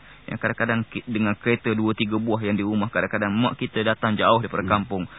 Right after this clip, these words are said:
Speaker 1: ya, naik bas dua tiga kali, salin bas untuk berjumpa dengan anak.
Speaker 2: Allah.
Speaker 1: Nampak ini, ini suasana yang sedang berlaku. Mungkin dok-, Doktor boleh, boleh kupas sikit tentang, tentang konsep anak durhaka ini sendiri.
Speaker 2: Terima kasih, Tuan Musi. Eh, tentang konsep anak derhaka, kita dah baca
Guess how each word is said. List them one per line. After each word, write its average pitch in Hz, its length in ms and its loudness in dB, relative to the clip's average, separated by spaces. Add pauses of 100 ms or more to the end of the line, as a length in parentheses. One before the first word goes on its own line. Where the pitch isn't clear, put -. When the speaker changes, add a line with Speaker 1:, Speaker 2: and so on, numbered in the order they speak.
(160)
Speaker 1:
ya, 113 80 -2
naik 117 240 4
bas 110 160 8
dua 113 240 -2
tiga 110 160 -2
kali, 120 240 4
salin 120 240 4
bas 117 160 6
untuk - 240 -6
berjumpa 95 240 -4
dengan 90 320 -2
anak. - 80 -6 (240)
Speaker 2:
Allah. 110 160 -4
Speaker 1:
Nampak - 240 -4
ini, 117 240 0
ini 113 160 2
suasana 98 400 -2
yang 87 160 -4
sedang 85 240 -4
berlaku. - 160 -10 (240)
Mungkin 131 320 2
dok-, 117 240 2
Doktor 117 240 0
boleh, 110 240 2
boleh 110 160 0
kupas 98 320 -6
sikit 92 320 -8
tentang, 92 400 -4
tentang 104 320 -6
konsep 131 400 -2
anak 117 240 0
durhaka 107 480 -6
ini 82 160 -8
sendiri. 82 240 -12 (600)
Speaker 2:
Terima 131 180 8
kasih, 120 220 8
Tuan 95 160 6
Musi. 82 240 0
Eh, 95 180 4
tentang 147 380 6
konsep 170 400 4
anak 147 200 4
derhaka, 120 400 4
kita 160 200 4
dah 175 160 8
baca 170 320 6